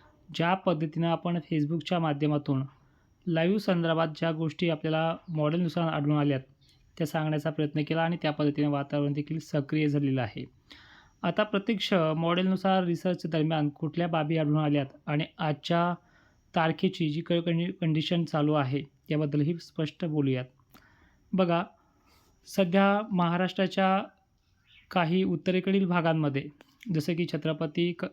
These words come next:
संभाजीनगर परिसर, कन्नड, सिल्लोड, वैजापूर, गंगापूर, पैठण भागांमध्ये वातावरण हे ढगाळलेलं झालेलं आहे. त-, तसेच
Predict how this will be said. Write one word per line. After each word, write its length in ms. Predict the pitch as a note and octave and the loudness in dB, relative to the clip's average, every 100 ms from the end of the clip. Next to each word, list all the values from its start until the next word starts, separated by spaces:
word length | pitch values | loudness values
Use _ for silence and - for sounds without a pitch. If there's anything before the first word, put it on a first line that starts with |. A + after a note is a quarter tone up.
| - | -8
संभाजीनगर 720 | D#3+ D3+ D3+ D3+ D#3 D#3+ D#3+ D#3+ - | -4 -2 0 0 0 0 -2 -4 -4
परिसर, 480 | D#3 D3 E3 D3+ D3+ - _ - _ _ _ _ _ | -2 0 0 0 0 -6 _ -20 _ _ _ _ _
कन्नड, 360 | F#3 F3 G3 G#3 | -2 2 2 2
सिल्लोड, 400 | G3 F3+ F3 F#3 | 0 0 2 2
वैजापूर, 680 | F3+ E3 E3+ E3+ F#3 F#3 F#3 - F#3+ D#3+ | 2 2 2 0 0 0 0 -4 -4 0
गंगापूर, 480 | D#3+ D#3 - E3+ | 0 0 0 -2
पैठण 440 | E3 - D#3 E3+ E3+ | -2 -2 -2 0 0
भागांमध्ये 480 | D3+ D3 D3+ D3+ D#3 | 0 2 0 0 0
वातावरण 480 | D3 D3 D3+ D3+ | -2 -2 -2 0
हे 160 | D3 D#3 | 0 0
ढगाळलेलं 520 | D3+ D3 C#3+ C#3 C#3 | 0 0 2 2 2
झालेलं 380 | C#3+ D3 C#3 C3 | 0 0 0 -2
आहे. 380 | B2+ D3+ C#3+ _ - - - _ _ _ _ _ _ - | -4 -8 -12 _ -20 -20 -20 _ _ _ _ _ _ -20
त-, 180 | - - | -10 -4
तसेच 360 | F#3+ G#3 E3+ | 0 2 0